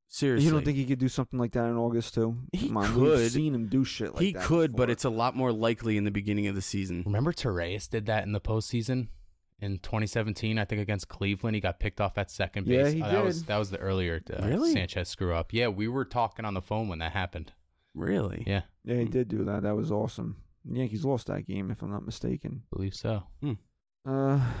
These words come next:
Speaker 2: so, I mean, what do you really wanna talk about from this series? Wanna go into the starting pitching a little bit? It wasn't spectacular. Uh, James Paxton gave up three in the first on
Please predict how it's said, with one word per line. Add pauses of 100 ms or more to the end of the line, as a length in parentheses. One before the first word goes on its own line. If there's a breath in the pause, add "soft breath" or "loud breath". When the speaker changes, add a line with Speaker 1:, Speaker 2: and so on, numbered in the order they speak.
(240 loud breath)
Speaker 2:
so,
I
mean,
what
do
you
really
wanna
talk
about
from
this
series?
Wanna
go
into
the
starting
pitching
a
little
bit?
It
wasn't
spectacular. (480 soft breath)
Uh,
James
Paxton
gave
up (100)
three
in
the
first
on